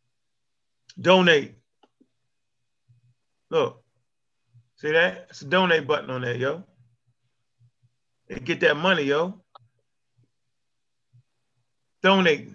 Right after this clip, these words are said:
People donate to the motherfuckers. You already know, support members. They got ebooks.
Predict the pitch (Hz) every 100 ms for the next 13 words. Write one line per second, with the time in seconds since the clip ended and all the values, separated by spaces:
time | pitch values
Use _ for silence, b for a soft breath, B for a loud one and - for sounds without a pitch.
0 | - - 160 160 160 180 185 180 170 175
1 | 175 170 170 180 147 135 143 165 165 165
2 | 165 165 - - 165 175 123 156 170 165
3 | - B B - 135 135 - 180 185 185
4 | 190 190